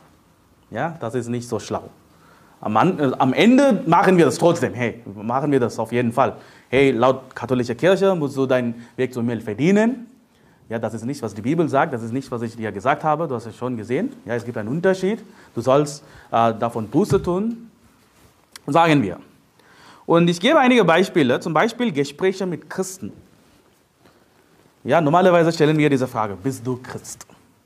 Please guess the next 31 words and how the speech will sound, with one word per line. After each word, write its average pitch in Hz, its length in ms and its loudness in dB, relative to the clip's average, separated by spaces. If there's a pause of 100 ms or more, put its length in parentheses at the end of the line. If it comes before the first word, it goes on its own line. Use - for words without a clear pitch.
(360)
Bist 117 220 -6
du 120 60 -4
Christ? - 420 -8 (580)
Ja. 131 300 2 (840)
Also, 139 320 4 (220)
in 180 240 6
welche 196 320 6
Gemeinde 143 380 4
gehst 117 340 -2
du? - 100 -18 (380)
Ja? 135 240 -10 (140)
Oder 147 340 4
evangelisch 123 600 0
oder 104 140 -4
katholisch, 98 600 -10 (100)
was 107 140 -6
auch 104 140 -4
immer. 90 160 -14 (180)
Das 165 160 0
hilft 226 300 4
uns 185 340 0 (420)
zu 147 140 -4
wissen, 170 240 0
okay, 127 220 0
mit, 120 180 -4
mit, 123 320 -6
mit 123 300 -6
wem 131 260 0
rede 113 300 -2
ich? - 300 -16 (120)
Ja? 143 240 -12